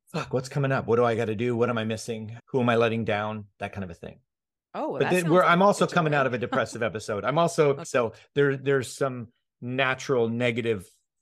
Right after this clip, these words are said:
Speaker 1: thoughts that I'm working through, but that's,
Speaker 2: Yeah.
Speaker 1: I don't really think about reflection.
Speaker 2: Yeah. No wonder, 'cause reflection in your experience doesn't sound fun at all. <laughs> Sounds like
Speaker 1: Yeah,
Speaker 2: an
Speaker 1: that's
Speaker 2: opportunity to beat yourself up.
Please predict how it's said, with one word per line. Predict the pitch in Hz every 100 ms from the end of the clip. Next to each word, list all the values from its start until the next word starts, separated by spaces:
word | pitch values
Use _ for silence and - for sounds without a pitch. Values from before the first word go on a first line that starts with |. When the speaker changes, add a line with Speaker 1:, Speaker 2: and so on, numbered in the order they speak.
| -
Speaker 1:
thoughts | 113 110 -
that | 123
I'm | 113 104 -
working | 113 117 135 131
through, | 143 143 147 147 -
but | 131 117
that's, | 135 135
Speaker 2:
Yeah. | 117 - _ _ -
Speaker 1:
I | 156
don't | 233
really | 233 196
think | 208 202
about | 160 131
reflection. | 113 98 95 - 82 - _ _ _ _ _ -
Speaker 2:
Yeah. | 165 151 135 117 -
No | 262
wonder, | 233 294 254 156
'cause | 185 175 -
reflection | 156 170 202 269 226 170
in | 151
your | 160 226
experience | 196 - 156 147 143
doesn't | 165 170 143
sound | 147 143 135
fun | 139 135
at | 120
all. | 123 - 123 - 165 -
<laughs> | 247 - 403 240 - - - -
Sounds | - 330 330
like | 311
Speaker 1:
Yeah, |
Speaker 2:
an | 311
Speaker 1:
that's | -
Speaker 2:
opportunity | 247 247 226 208 190
to |
beat | 175 214 196
yourself | 190 190 160 190
up. | 151 -